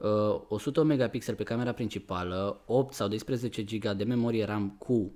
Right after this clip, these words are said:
un procesor Snapdragon opt opt opt, cinci G, evident, uh, cinci mii de miliamperi baterie,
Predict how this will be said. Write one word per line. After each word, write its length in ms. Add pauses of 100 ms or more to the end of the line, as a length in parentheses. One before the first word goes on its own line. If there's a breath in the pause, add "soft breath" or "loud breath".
(100)
un 120
procesor 380
Snapdragon 420
opt 140
opt 140
opt, 260
cinci 300
G, 60
evident, 480 (500 loud breath)
uh, 100 (240)
cinci 200
mii 80
de 60
miliamperi 400
baterie, 720